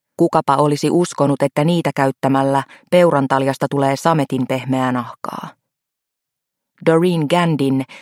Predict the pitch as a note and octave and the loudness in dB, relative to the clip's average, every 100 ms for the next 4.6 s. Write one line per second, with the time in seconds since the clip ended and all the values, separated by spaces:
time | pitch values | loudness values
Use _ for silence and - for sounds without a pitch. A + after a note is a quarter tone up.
0 | - D3 D3+ D3+ E3+ D#3+ - D#3+ D#3 C#3+ | -6 -2 0 0 0 -2 0 0 -2 -2
1 | C3+ C3+ C3+ C3+ - C#3+ C3+ C3+ - - | -2 -2 -2 -6 -6 -2 -2 -2 -6 -20
2 | - D#3 D#3 D3+ D3+ F3 E3 D3 - C#3 | -6 0 2 4 4 4 2 0 0 0
3 | C#3 C#3+ D#3 D3 C#3 C3+ C#3 - C3+ D#3+ | 2 0 2 2 2 0 -4 -4 0 0
4 | D#3 - C#3 - C#3 C#3 | 0 -2 -4 -4 -2 -2